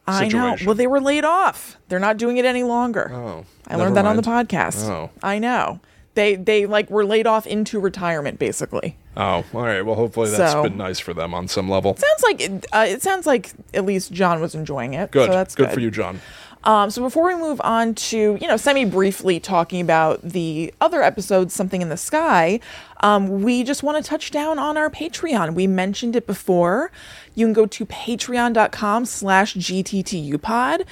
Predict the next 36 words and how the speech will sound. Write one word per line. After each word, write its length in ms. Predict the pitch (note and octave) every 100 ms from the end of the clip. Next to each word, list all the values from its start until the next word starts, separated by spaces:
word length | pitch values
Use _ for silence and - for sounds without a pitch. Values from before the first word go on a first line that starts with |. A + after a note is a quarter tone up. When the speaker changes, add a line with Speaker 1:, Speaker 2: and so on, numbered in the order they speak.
| - - A#3+
Speaker 1:
where 440 | F#3+ A3+ A3+ A3+
you 220 | E3+ G3
can 160 | - B3+
choose 360 | - B3 A#3+ -
from 200 | A#3+ A3
a 100 | G3+
number 420 | G3 G#3 A3 A#3
of 100 | G3+
different 400 | G3 G3+ G3+ -
tiers 580 | - G3+ E3 D3+ G#3+ -
for 260 | - F#3
whatever 600 | E3+ E3+ - F#3+ G#3+ A#3 - _ _
suits 600 | - - - C4+ F4+ -
you, 400 | F#3 D#3 F2+ E3 A3
Speaker 2:
Mm-hmm. 300 | B2+ A#2+ -
Speaker 1:
and 160 | - A#3
then 240 | B3 A#3
you 140 | G#3+ B3
can 260 | - B3+
get 300 | A#3 A#3+ - -
up 220 | A#3 -
to 320 | - A3+ G#3+
an 160 | - F#3+
extra 340 | F#3+ - A3+ -
episode 600 | F3+ F#3+ - F#3 F3 -
every 300 | F#3 F3+ G3+
single 520 | G#3 - F#3+ F3 F3 D#3
week 420 | D3+ A#2+ - - - -
of 240 | - G#3 G3
Will 160 | A3 B3
and 80 |
I 120 | C4+ C4+
talking, 420 | C#4 E4 B3 D3+
because 260 | F3 G3+
we 120 | F#3+ G3
have 200 | G3+